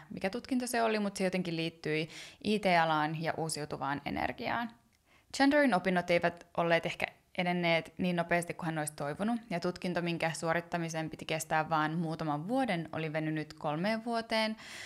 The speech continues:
mut hän oli kuitenkin valmistumassa kesäkuussa vuonna kaksituhatta kaksikymmentäyksi.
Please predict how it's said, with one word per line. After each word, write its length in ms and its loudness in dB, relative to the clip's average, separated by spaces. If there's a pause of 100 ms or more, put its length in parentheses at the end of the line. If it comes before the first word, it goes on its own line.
(240)
mut 100 -4
hän 140 6
oli 120 4
kuitenkin 680 2 (140)
valmistumassa 800 2
kesäkuussa 640 -4 (180)
vuonna 180 -2
kaksituhatta 420 -6
kaksikymmentäyksi. 720 -6